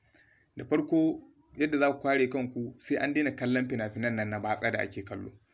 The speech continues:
Saboda daga nan ne wani zai ke tafiya. Mutum, matar da ba muharramarsa ba, a daina mu'amala da ita kwata-kwata. Da daina yin duk wani abu da zai kawo sha'awa ko zai motsa sha'awa. Insha Allahu, in dai an riƙe wannan,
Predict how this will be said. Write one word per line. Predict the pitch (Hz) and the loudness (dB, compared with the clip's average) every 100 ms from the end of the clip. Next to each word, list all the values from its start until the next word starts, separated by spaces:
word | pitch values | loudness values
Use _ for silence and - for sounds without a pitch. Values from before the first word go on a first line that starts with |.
| _ - | _ -4
Saboda | 135 127 | 0 0
daga | 120 | 2
nan | 127 151 | 2 4
ne | 147 | 4
wani | 131 127 | 2 0
zai | 127 | -2
ke | - 123 | -2 -4
tafiya. | 110 113 104 - _ - _ _ _ _ _ _ _ _ _ _ _ _ | -4 -6 -6 -8 _ -20 _ _ _ _ _ _ _ _ _ _ _ _
Mutum, | 127 123 165 139 120 127 | -6 -4 -4 -6 -4 2
matar | 123 156 156 | 2 2 0
da | |
ba | 143 123 | 4 2
muharramarsa | 117 131 135 123 123 | 4 4 4 2 2
ba, | 113 | 0
a | 110 | 0
daina | 117 135 | 2 0
mu'amala | 117 104 117 120 110 | 0 0 2 2 2
da | 101 | 0
ita | - | -8
kwata-kwata. | - 120 113 120 117 - - - - - - - - - - - - - - | -6 -6 -4 -4 -4 -6 -10 -20 -20 -20 -20 -20 -20 -20 -20 -20 -20 -18 -8
Da | 113 | -4
daina | 139 135 | -2 0
yin | 127 113 | -2 0
duk | 127 | 2
wani | 135 | 4
abu | 117 107 | 2 2
da | 104 | -2
zai | 113 - | -4 0
kawo | 110 107 | 0 0
sha'awa | 110 - 110 107 107 | 0 0 2 2 0
ko | 107 | -2
zai | 104 | -2
motsa | 101 98 - | -4 -6 -8
sha'awa. | - - - 110 - - - | -8 -4 -4 -6 -14 -20 -14
Insha | - - 120 | -10 0 2
Allahu, | 113 113 107 107 - - - | 4 2 2 -4 -12 -6 -2
in | 147 | 4
dai | 151 | 6
an | 143 151 | 6 6
riƙe | 151 | 4
wannan, | 127 147 120 | 2 2 0